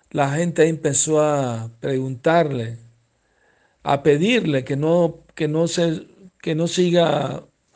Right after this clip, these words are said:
manejando ese elefante tan peligroso.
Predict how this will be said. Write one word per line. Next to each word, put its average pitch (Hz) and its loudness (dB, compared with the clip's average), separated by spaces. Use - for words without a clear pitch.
manejando 160 0
ese 165 0
elefante 160 0
tan 139 -8
peligroso. 143 0